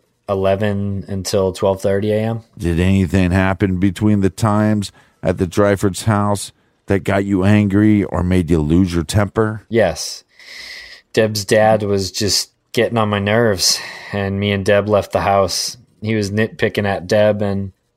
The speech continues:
Speaker 1: it was just kinda getting on my nerves. On Friday night, Deb seen kind of like a flashlight in the bushes, and I got pissed off and went down to the street to see what it was,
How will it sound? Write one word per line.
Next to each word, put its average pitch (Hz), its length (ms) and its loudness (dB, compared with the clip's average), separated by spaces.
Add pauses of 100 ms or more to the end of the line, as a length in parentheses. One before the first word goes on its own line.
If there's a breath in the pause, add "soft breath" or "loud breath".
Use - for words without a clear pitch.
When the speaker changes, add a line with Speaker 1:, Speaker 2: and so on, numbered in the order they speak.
Speaker 1:
it 98 60 -4
was 95 260 -2
just - 280 -4
kinda 101 180 -2
getting 101 220 0
on 98 80 -2
my 95 80 -2
nerves. 101 440 -2 (540 loud breath)
On 107 80 -2
Friday 110 320 2
night, 104 480 0
Deb 107 380 2 (320)
seen 113 560 0 (240)
kind 156 180 2
of 107 320 0 (840)
like 110 200 2
a 101 60 0
flashlight 110 640 2
in 95 60 -2
the 95 80 -2
bushes, 95 600 0
and 92 180 -4
I 92 120 -2
got 107 240 0
pissed - 260 -2
off 110 340 2
and 95 240 -2 (540 loud breath)
went 113 160 0
down 113 140 2
to 107 60 0
the 98 60 -2
street 117 300 0
to - 80 -4
see 113 140 0
what 107 100 4
it 92 80 0
was, 101 540 0